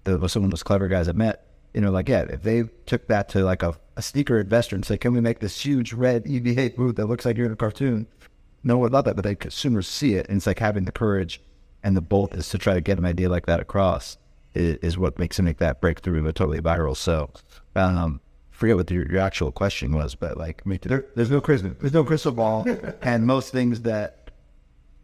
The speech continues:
Speaker 1: you know, I guess catch consumer attention en masse are usually, you know, going back to the Seth Godin thing, the purple cow.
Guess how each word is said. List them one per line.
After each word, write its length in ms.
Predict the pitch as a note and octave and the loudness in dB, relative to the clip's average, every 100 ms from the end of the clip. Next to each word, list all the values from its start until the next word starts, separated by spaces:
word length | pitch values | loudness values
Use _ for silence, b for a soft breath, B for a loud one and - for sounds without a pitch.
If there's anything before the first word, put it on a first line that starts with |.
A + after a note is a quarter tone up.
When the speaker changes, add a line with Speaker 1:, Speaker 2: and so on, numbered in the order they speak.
| - | -2
Speaker 1:
you 100 | G2+ | 2
know, 240 | G2 E2+ - - | 2 2 -4 -4
I 80 | G2+ | -2
guess 140 | G2+ - | -2 -2
catch 340 | - A#2 - | -2 -2 -2
consumer 380 | - - A#2+ G2 | -6 -2 0 0
attention 400 | F#2 G2 - F#2+ | -2 -2 -2 -2
en 120 | D#2+ | -2
masse 360 | F2+ F#2 G#2+ - | -4 -2 -4 -4
are 120 | F2 | -4
usually, 640 | F#2 G2 E2+ E2 E2+ E2 _ - - | -2 -2 -4 -4 -6 -8 _ -20 -10
you 140 | - F#2 | -2 0
know, 100 | E2+ | 2
going 180 | G2 F2+ | 4 4
back 160 | D#2+ | 2
to 60 | - | -2
the 80 | D#2+ | -2
Seth 220 | F2+ C#2 | 0 2
Godin 240 | F#2 C#2 | 0 0
thing, 220 | E2 D#2+ - | 0 0 -2
the 80 | - | -4
purple 260 | G2 F2 | -4 -4
cow. 400 | - F2 E2 D2+ | -2 -2 -2 -6